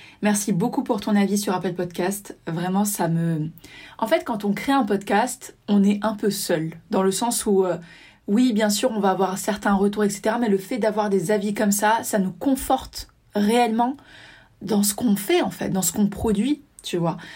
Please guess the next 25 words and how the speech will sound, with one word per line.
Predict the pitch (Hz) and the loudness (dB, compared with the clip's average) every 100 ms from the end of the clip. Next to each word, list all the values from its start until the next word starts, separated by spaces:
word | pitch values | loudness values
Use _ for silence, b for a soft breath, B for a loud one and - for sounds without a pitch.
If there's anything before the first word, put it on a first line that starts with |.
| B B | B B
Donc, | 190 196 196 185 | 0 2 2 2
euh, | 196 190 185 | 2 2 0
si | 185 - | -4 -4
toi | 277 269 | 0 0
aussi, | 262 - 277 277 269 - _ 202 | 0 0 2 2 -2 -8 _ 0
mon | 214 | 2
podcast | 233 220 240 220 214 | 2 0 -2 0 -2
te | 208 190 | 0 -4
plaît, | - 196 196 - _ | 0 2 2 -2 _
c'est | - 220 | -6 -2
une | 190 190 | 2 4
merveilleuse | 226 247 226 220 202 | 4 2 0 0 2
manière | 208 202 214 | 4 4 2
de | 185 | 0
supporter | - 202 208 - | -2 -4 -6 0
mon | 208 190 | 0 0
travail. | - 175 175 190 B B B B B | -4 -2 -2 -4 B B B B B
Réellement, | 202 208 247 202 202 214 | 0 2 4 4 2 0
c'est | - 190 | -2 -2
de | 175 | -2
toi | 214 247 | -2 -2
aussi | 214 - | 0 0
mettre | 233 202 202 | 0 0 0
cinq | 196 226 214 214 | -2 0 0 -2
étoiles | 202 190 196 | 0 2 2